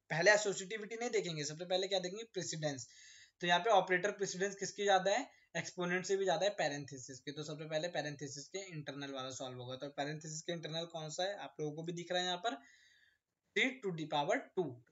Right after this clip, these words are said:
Three to the power two मतलब थ्री का square which is nine, और two to the power nine कितना होगा, यानी कि फ़ोर,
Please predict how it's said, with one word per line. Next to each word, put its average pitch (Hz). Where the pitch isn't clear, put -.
Three 160
to 175
the 180
power 175
two 180
मतलब 190
थ्री 151
का 156
square 180
which 151
is 143
nine, 185
और 165
two 202
to 208
the 214
power 202
nine 156
कितना 156
होगा, 190
यानी 185
कि 226
फ़ोर, 185